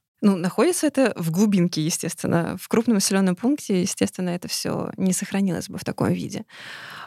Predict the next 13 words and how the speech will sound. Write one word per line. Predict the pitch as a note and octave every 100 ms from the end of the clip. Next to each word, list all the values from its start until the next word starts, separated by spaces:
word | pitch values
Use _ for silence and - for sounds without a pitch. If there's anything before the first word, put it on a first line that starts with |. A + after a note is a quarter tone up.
| -
А | - F3+ F3+
остается | F#3 F3+ F3+ C4+ - D#4+
оно | D4 C4+ C4 C4 -
неизменно | G3 F#3 F3+ F3+ C#4+ D#4+
именно | - E4+ D#4
потому, | C4 G#3 F#3+ G3
что | - F3 E3+
другие | E3+ E3+ F3 F3 E3+
мои | E3+ E3+
коллеги-сталкеры | - F3+ F#3 G3 - D#4 - A#3
не | G3 B3
раскрывают | C#4 - - F3+ F3+ -
локации. | - - - - -